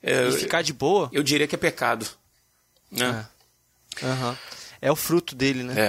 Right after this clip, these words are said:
Speaker 1: É.
Speaker 2: É o fruto do pecado, né?
Speaker 1: Ô, Will, é muito comum nos dias de hoje, cara, a gente ouvir pessoas, principalmente não cristãos,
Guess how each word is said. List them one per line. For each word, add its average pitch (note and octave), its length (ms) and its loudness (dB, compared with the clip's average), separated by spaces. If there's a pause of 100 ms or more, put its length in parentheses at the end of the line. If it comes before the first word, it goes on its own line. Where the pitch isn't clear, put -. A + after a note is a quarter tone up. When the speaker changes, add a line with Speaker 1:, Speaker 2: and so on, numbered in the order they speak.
Speaker 1:
É. G#2 40 -4
Speaker 2:
É - 20 2
o C3 60 0
fruto - 260 -2
do D#3+ 80 -16
pecado, C3 500 0
né? B2 180 -10 (680)
Speaker 1:
Ô, E3+ 240 4
Will, A#3+ 360 2
é G3+ 220 2
muito G#3+ 280 -2
comum F#3+ 340 0
nos D#3+ 160 0
dias E3 200 0
de C3 120 0
hoje, D#3+ 240 4
cara, F#2+ 340 -2
a A#2 80 0
gente B2+ 880 2 (720)
ouvir C3 280 0
pessoas, C#3+ 420 2
principalmente G3 600 0
não D#3+ 160 0
cristãos, D#3 680 0